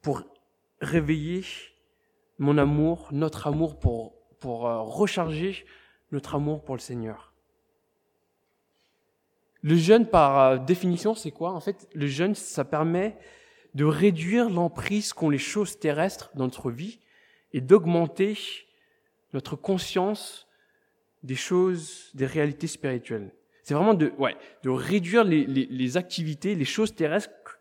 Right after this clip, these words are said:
qui ont une emprise sur notre vie et d'augmenter no-,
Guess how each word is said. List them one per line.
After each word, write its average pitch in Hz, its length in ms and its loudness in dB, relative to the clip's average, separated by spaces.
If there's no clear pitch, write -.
qui 151 200 -4
ont 139 300 2
une 143 140 4
emprise 151 420 -2
sur - 200 -4
notre 123 260 -4
vie 185 260 -6
et 127 80 -2
d'augmenter 180 560 4
no-, 165 180 2